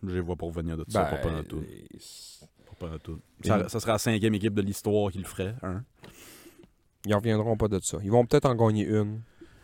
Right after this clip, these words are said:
Speaker 1: Puis en ce moment, là, Matthews, Marner, Nylander puis John Tavares ensemble ont autant de buts que moi assis ici. <laughs>
Speaker 2: Dans cette série-là.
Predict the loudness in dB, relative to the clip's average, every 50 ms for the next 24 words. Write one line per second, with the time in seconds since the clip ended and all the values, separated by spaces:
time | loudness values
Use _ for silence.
0 | _ _ -20 _ -6 -2 0 0 0 0 0 2 2 2 4 4 2 4 4 4
1 | 4 4 4 4 4 2 0 -2 _ _ _ _ _ _ _ _ -10 -10 -10 -10
2 | -12 -10 -4 2 4 6 6 4 4 4 4 4 6 6 6 6 6 6 8 8
3 | 8 8 8 8 8 6 6 4 4 4 6 8 8 8 8 6 6 6 6 6
4 | 4 4 0 2 2 2 2 4 2 0 2 2 2 4 4 4 4 4 4 4
5 | 6 6 6 6 6 6 4 4 4 4 2 2 4 4 4 4 2 0 -8 _
6 | _ _ 10 10 10 10 10 6 6 4 4 4 4 4 4 4 4 4 6 6
7 | 6 4 2 0 -2 -2 0 2 2 2 2 2 0 0 -2 -4 -4 -4 0 0
8 | 0 0 0 -2 -2 -2 -4 -2 2 4 4 4 4 12 12 12 12 12 6 6
9 | 6